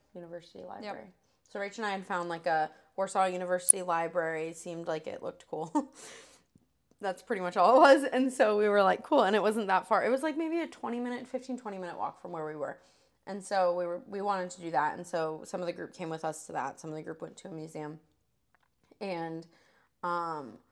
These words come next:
Speaker 1: we didn't really know what to expect. We had just seen pictures and we
Speaker 2: Yeah.
Speaker 1: had seen, like, opening hours. And we get to this place. The building is really cool on the outside.
Speaker 2: Yeah,
Speaker 1: Like,
Speaker 2: like
Speaker 1: immediately looks really cool.
Speaker 2: Like, big columns,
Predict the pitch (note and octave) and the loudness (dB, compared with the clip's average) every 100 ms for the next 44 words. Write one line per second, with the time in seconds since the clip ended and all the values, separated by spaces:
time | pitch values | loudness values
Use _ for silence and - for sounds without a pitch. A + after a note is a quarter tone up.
0 | _ _ G3 G3+ F#3 A#3+ C4 F#3+ A3+ D#4 | _ _ -10 -8 -6 -6 -6 -6 -2 0
1 | F4 D#4+ C#4 C4 A#3 A#3+ F3 - E3 E3 | 0 0 0 -2 -6 -4 -6 -4 -10 -10
2 | D#3+ E3 D#3+ A3 A#3+ G#3 G3+ G3 G3 D#3+ | -14 -14 -12 -10 -10 -8 -6 -6 -8 -12
3 | D3+ - - D3+ - C#3+ C#3+ E3 E3 D#3+ | -10 -10 -10 -12 -8 -8 -8 -10 -12 -10
4 | G3+ B3 A#3+ G3 - E3 D#3 F3+ G3 A#3 | -8 -8 -8 -12 -8 -10 -8 -6 -4 -4
5 | B3+ F3 E3+ F#3 F#3 F3+ - E3+ D#3+ D#3 | -4 -6 -6 -4 -2 -4 -4 -4 -4 -6
6 | _ _ _ - F3 E3 D#3 D#3 F3 _ | _ _ _ -6 -2 0 -2 -8 -14 _
7 | _ _ - E3+ E3+ D#3+ D#3 - - - | _ _ -20 -10 -6 -6 -8 -8 -10 -12
8 | _ _ _ _ - E3+ E3+ - - E3 | _ _ _ _ -4 -2 -2 -6 -6 -4
9 | D3+ C2+ - - G3+ G#3 G3 F#3 F#3+ F#3 | -4 -6 -8 -12 -8 -2 -2 -2 -6 -6
10 | F3+ F3+ F3+ F3+ F3 F3+ E3+ F3 - - | -4 -4 -2 -2 -2 -4 -6 -8 -10 -10
11 | - - - - G#3 G#3 _ _ A#3 G#3 | -10 -12 -16 -14 -14 -16 _ _ -16 -16
12 | - - A3+ G#3 - G3+ G#3 G#3 G#3 G#3 | -14 -4 -4 -4 -8 -4 -2 -2 -4 -6
13 | G#3 G3+ - | -8 -8 -12